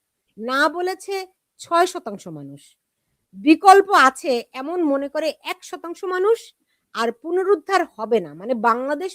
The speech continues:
পুনরুদ্ধার আর হবে না এমন মনে করে এক শতাংশ মানুষ। ভোট দিয়েছে প্রায় বারোশো মানুষ, মানে এক হাজার দুইশো জন ভোট দিয়েছে। মূল বিষয় যেটি, ধরেন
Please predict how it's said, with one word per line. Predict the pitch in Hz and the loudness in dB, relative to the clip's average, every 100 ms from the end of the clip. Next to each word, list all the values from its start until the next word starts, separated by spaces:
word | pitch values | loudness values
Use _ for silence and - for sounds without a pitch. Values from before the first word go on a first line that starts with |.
| _ | _
পুনরুদ্ধার | 277 269 277 233 294 277 | -14 -12 -12 -14 -10 -8
আর | 269 269 _ _ _ 233 | -8 -10 _ _ _ -2
হবে | 233 214 | 2 2
না | 220 330 _ _ _ | 2 -8 _ _ _
এমন | 247 262 302 302 | -6 2 4 4
মনে | 277 277 | 2 0
করে | 277 302 - _ | -2 -4 -6 _
এক | 240 247 | -16 -16
শতাংশ | - 220 160 151 | -16 -16 -16 -16
মানুষ। | 160 135 139 - _ _ _ _ _ _ - 165 | -18 -18 -20 -20 _ _ _ _ _ _ -20 4
ভোট | 247 302 302 302 | 10 10 10 4
দিয়েছে | 381 381 - 440 427 _ - | 4 2 -2 -4 -4 _ -8
প্রায় | 269 254 | -6 0
বারোশো | 226 254 262 - | 4 6 6 2
মানুষ, | 190 139 139 - - _ | -12 -14 -18 -20 -20 _
মানে | 233 233 | -16 -14
এক | 254 294 | -14 -12
হাজার | 320 370 220 | -10 -8 -8
দুইশো | 240 - 294 | -12 -14 -14
জন | 349 392 _ _ - | -14 -14 _ _ -20
ভোট | 165 214 208 | -8 -6 -6
দিয়েছে। | 151 151 - - _ _ _ _ _ _ - | -8 -18 -20 -20 _ _ _ _ _ _ -12
মূল | 226 302 359 | -4 0 2
বিষয় | 359 359 269 | 0 -2 -6
যেটি, | 220 262 | -8 0
ধরেন | 349 381 | 4 4